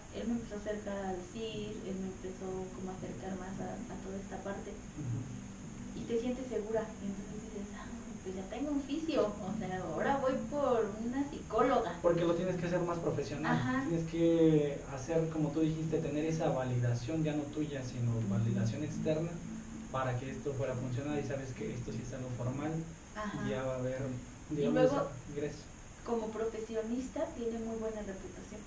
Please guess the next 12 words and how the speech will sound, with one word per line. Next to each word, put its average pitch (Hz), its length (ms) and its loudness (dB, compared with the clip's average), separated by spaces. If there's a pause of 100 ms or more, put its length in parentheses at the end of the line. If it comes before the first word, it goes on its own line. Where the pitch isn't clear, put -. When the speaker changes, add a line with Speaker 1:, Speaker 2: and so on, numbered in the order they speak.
(180)
Speaker 2:
Ujú. 120 380 0
Speaker 1:
Como 208 160 0
oficio 214 340 -4 (160)
en 202 120 -4
Cadereyta 202 460 -4
tiene 208 220 -6
muy 208 200 -4
buena 208 220 -4
reputación, 202 580 -6
entonces, 208 360 -6 (1300)
él 226 220 4
decía, 226 300 0